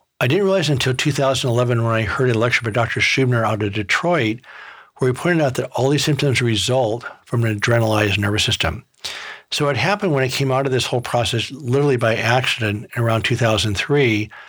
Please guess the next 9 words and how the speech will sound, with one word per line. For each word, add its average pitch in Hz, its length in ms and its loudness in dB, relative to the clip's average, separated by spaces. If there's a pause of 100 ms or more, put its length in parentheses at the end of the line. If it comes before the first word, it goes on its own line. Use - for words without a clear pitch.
(420)
why 120 480 2 (180)
all 107 200 2
the 107 120 0
symptoms 110 420 -2
disappeared. - 640 -2 (500)
And 127 80 2
they 120 80 4
remain 120 360 2
disappeared. - 540 -2